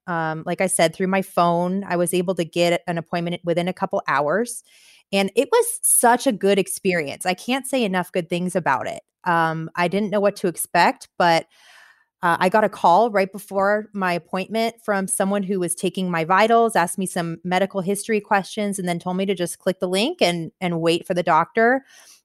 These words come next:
I waited in this virtual room for about ten minutes. You could see there were little chairs in there on the screen. It was kind of funny.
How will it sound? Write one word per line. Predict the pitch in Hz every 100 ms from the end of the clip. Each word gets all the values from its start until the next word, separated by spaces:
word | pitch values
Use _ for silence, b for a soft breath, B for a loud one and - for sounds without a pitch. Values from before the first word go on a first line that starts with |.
| -
I | 180
waited | 190 208 214
in | 208
this | 190
virtual | 165 180 180 - 202 175
room | 175 180 208
for | 233 196 180
about | 170 165 165
ten | 220 196
minutes. | 190 208 208
You | 196
could | 214
see | - 214
there | 196
were | 196
little | 202 220
chairs | 226 208 202 214
in | 226
there | 214 214 214
on | 208 202
the |
screen. | 208 - 196 190 196
It | 202
was | 180
kind | - 180
of | 170
funny. | 165 170 185 226